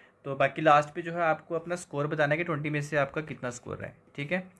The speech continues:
और यहाँ पे ये जो आप ट्वेंटी में से अपना स्कोर बताओगे ना, ज़ीरो पॉइंट टू फ़ाइव की नेगेटिव मार्किंग को भी ऐड करोगे, ठीक है? इस डिडक्शन के बाद जो है आप बताओगे कि आपका ट्वेंटी में से क्या स्कोर रहा है,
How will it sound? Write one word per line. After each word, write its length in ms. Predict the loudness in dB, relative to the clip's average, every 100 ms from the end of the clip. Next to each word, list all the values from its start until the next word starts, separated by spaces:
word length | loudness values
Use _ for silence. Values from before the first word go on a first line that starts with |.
| _ -10
और 80 | -4
यहाँ 300 | 0 4 2 2
पे 140 | 0
ये 180 | 0 -2
जो 180 | 2 0
आप 160 | 0
ट्वेंटी 320 | -6 -4 -4
में 120 | -4 -2
से 140 | -4
अपना 180 | -4 -4
स्कोर 280 | -6 -6 -4
बताओगे 380 | 2 2 2
ना, 100 | -4
ज़ीरो 280 | -2 0 -2
पॉइंट 280 | -2 -4 -4
टू 120 | -6
फ़ाइव 220 | -2 -4
की 140 | -2 -2
नेगेटिव 300 | 0 0 2
मार्किंग 380 | 2 2 -6 -6
को 140 | -6
भी 220 | -2 4
ऐड 180 | 4 4
करोगे, 380 | -2 -6 -6 -10 -10
ठीक 120 | -8
है? 120 | -8 -6
इस 200 | -8 -6
डिडक्शन 380 | -6 -6 -6 -4
के 80 |
बाद 360 | 2 6 6 4
जो 80 | -2
है 60 | 0
आप 100 | 0
बताओगे 400 | 0 -2 -2 -4
कि 100 | -2
आपका 240 | -2 -4
ट्वेंटी 240 | -8 -8 -8
में 100 | -8
से 140 | -8
क्या 220 | 2 4
स्कोर 300 | 4 0 -2
रहा 180 | 0 0
है, 160 | -2